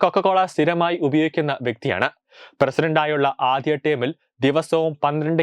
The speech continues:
ക്യാൻ കൊക്കക്കോള കുടിച്ചിരുന്നതായി ടൈം മാഗസിൻ റിപ്പോർട്ട് ചെയ്യുന്നു. ഡയറ്റ് കോക്ക് കുടിക്കാനായി ഓവൽ ഓഫീസിലെ മേശയിൽ ഒരു ചുവന്ന ബട്ടൺ പോലും സ്ഥാപിച്ചിരുന്നു. ഇപ്പോൾ കരിമ്പ് പഞ്ചസാരയ്ക്കായി ട്രംപ് നിർദ്ദേശം മുന്നോട്ട് വച്ചതിന് പിന്നിൽ ആരോഗ്യ സെക്രട്ടറി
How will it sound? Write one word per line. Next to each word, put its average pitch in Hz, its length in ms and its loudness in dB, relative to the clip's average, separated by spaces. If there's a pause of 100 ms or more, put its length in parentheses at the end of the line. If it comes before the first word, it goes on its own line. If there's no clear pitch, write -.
(120)
ക്യാൻ 143 160 0 (180)
കൊക്കക്കോള 139 420 0 (360)
കുടിച്ചിരുന്നതായി 135 680 0 (160)
ടൈം 147 180 -4 (160)
മാഗസിൻ 131 380 -2 (100)
റിപ്പോർട്ട് 113 360 0
ചെയ്യുന്നു. 101 240 2 (540)
ഡയറ്റ് 139 400 -2
കോക്ക് 139 280 2
കുടിക്കാനായി 131 540 0 (320)
ഓവൽ 151 340 2 (240)
ഓഫീസിലെ 147 440 0 (100)
മേശയിൽ 135 380 0 (140)
ഒരു 123 200 2
ചുവന്ന 147 300 -2 (100)
ബട്ടൺ 151 300 -2
പോലും 110 300 -2
സ്ഥാപിച്ചിരുന്നു. 104 520 0 (380)
ഇപ്പോൾ 233 200 4 (100)
കരിമ്പ് 202 300 2 (100)
പഞ്ചസാരയ്ക്കായി 170 840 -2
ട്രംപ് 151 340 -2 (120)
നിർദ്ദേശം 143 480 -2
മുന്നോട്ട് 139 320 -4
വച്ചതിന് 147 480 -2
പിന്നിൽ 135 240 0 (380)
ആരോഗ്യ 151 300 0 (100)
സെക്രട്ടറി 135 360 0